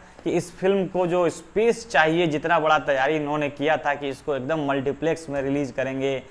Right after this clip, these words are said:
तमाम चीज़ें उन्होंने तैयारी की थी, तमाम चीज़ें सोचा था कि इसको बड़े लेवल पर रिलीज करेंगे, खूब प्रचार होगा,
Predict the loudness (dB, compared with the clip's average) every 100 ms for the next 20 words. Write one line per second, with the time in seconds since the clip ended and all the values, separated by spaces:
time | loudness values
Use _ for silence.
0 | -20 -8 -2 2 2 0 -2 4 4 4
1 | 2 0 -2 0 2 2 -2 -4 -4 -2
2 | 0 0 0 -2 -4 -4 -6 -4 -2 -4
3 | -4 -6 -6 -4 0 2 2 2 0 -2
4 | -2 -2 -2 -2 -4 -4 -4 -2 -2 -4
5 | -4 0 0 0 -2